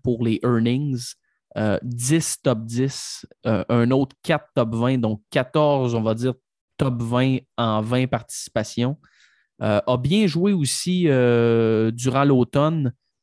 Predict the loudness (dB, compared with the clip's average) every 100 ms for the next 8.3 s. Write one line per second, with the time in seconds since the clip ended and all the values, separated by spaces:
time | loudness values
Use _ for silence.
0 | -2 2 2 2 0 0 0 0 0 0
1 | 0 0 -2 0 0 -2 -2 -2 0 -2
2 | 2 2 2 2 4 4 2 2 0 -2
3 | -2 -4 -2 -2 2 0 0 0 0 2
4 | 0 0 2 2 2 0 -2 0 0 0
5 | 0 -2 -2 -2 0 0 -2 -2 0 0
6 | 0 0 0 0 -2 -4 -4 -4 -4 -4
7 | -6 -4 -4 -4 -2 -2 -2 -2 -2 -2
8 | -4 -4